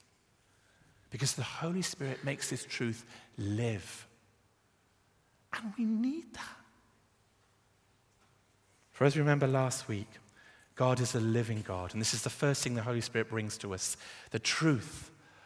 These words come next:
that God is living because we experience him, don't we? Do you not experience God?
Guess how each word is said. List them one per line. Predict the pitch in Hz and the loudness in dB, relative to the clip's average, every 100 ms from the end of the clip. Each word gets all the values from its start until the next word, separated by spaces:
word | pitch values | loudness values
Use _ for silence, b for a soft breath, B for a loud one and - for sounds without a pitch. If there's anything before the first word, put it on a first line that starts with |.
| b | b
that | - - | -10 -2
God | 131 123 | 0 2
is | 113 | 2
living | 120 131 208 254 117 82 95 180 208 b b b b b - | 2 6 8 6 0 -2 -2 -2 -2 b b b b b 0
because | 226 262 | 2 2
we | 254 247 | 2 2
experience | - - 262 294 294 233 - | 2 2 2 0 0 0 -2
him, | - 98 - - _ _ _ _ _ _ - | -2 -4 -6 -18 _ _ _ _ _ _ -2
don't | 131 117 - | 0 0 -2
we? | 180 392 - - - _ _ _ _ _ _ _ _ _ - | -2 -2 -6 -20 -20 _ _ _ _ _ _ _ _ _ -6
Do | 415 | 0
you | 330 | 2
not | 226 - | 0 -2
experience | - - - 127 - 85 - | -4 -4 -2 -6 -6 -8 -8
God? | - | -10